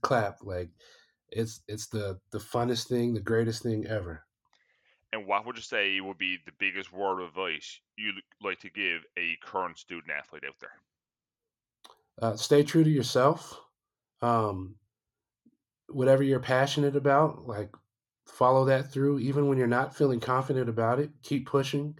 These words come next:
Speaker 1: Um, good things will come.
Speaker 2: And that's definitely a message that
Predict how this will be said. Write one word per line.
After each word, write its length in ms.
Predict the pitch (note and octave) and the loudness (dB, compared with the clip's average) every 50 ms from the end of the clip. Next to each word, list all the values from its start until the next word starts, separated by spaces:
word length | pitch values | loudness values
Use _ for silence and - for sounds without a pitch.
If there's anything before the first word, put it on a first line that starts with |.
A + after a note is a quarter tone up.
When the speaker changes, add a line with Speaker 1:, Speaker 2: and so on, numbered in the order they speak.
| - _ _ _ _ _ _ _ _ _ _ _ | -20 _ _ _ _ _ _ _ _ _ _ _
Speaker 1:
Um, 120 | G2+ G2+ G2+ | -12 -12 0
good 160 | - C#3+ C#3 C#3 | 2 2 2 4
things 280 | C#3+ C#3 C3 B2 B2+ | 2 0 0 0 0
will 100 | B2+ A#2+ | -4 -4
come. 380 | A#2+ - C3+ A#2+ G#2+ F#2+ F2 - - _ _ _ _ _ _ _ _ _ _ _ _ _ _ _ - - - - - _ _ _ | -2 0 0 0 0 -2 -8 -14 -20 _ _ _ _ _ _ _ _ _ _ _ _ _ _ _ -20 -20 -20 -20 -20 _ _ _
Speaker 2:
And 100 | - A2 | -6 -4
that's 180 | G#2+ G2+ A#2+ - | -4 -4 -4 -2
definitely 360 | - A2+ G2+ G#2 G#2 F#2+ F2 | -2 -2 0 0 -2 -4 -4
a 160 | - _ G#2+ | -8 _ -8
message 340 | G#2 G2 F2+ - G#2+ F#2 - | -6 -6 -6 -6 -10 -12 -8
that 360 | - F#2 E2+ F2 E2+ E2 E2 | -4 -2 -2 0 0 -2 -2